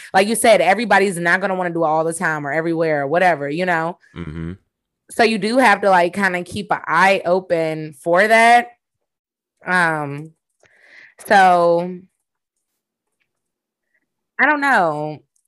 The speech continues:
Speaker 1: Like, I don't, I don't know because y-, y-, until you brought it to my attention, I really didn't think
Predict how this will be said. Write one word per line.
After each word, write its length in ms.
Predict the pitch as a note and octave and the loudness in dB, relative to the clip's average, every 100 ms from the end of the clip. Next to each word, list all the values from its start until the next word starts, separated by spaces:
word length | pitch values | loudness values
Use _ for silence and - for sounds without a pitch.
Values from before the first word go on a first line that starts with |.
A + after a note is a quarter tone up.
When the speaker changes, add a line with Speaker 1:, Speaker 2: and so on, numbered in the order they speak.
| _ - | _ -2
Speaker 1:
Like, 480 | G#3+ G3+ G3 F#3 - | 4 4 4 -2 0
I 80 | C4 | 0
don't, 140 | D#4 D4 | 0 -2
I 60 | |
don't 140 | F4 F4 | 0 2
know 280 | E4+ C4 | 2 2
because 600 | G#3+ G#3+ B3 G#3 G#3 G#3 - _ _ _ _ | -2 0 2 2 2 -4 -8 _ _ _ _
y-, 140 | - _ | -20 _
y-, 140 | C3+ _ - | -20 _ 0
until 460 | B3+ C4 D4 E4 | 2 2 0 0
you 180 | C#4 C#4 | 0 -2
brought 240 | A#3 A3 | 2 2
it 80 | G#3 | 2
to 80 | G#3+ | -2
my 160 | G3+ F3+ | -4 -4
attention, 400 | F3+ G#3 G3+ F3+ | -4 -8 -6 -2
I 140 | F3+ | -2
really 300 | F#3 G3+ G3+ | 0 0 0
didn't 320 | F#3+ F#3 F3 | 0 -2 -4
think 340 | E3+ F3 E3+ | -6 -6 -8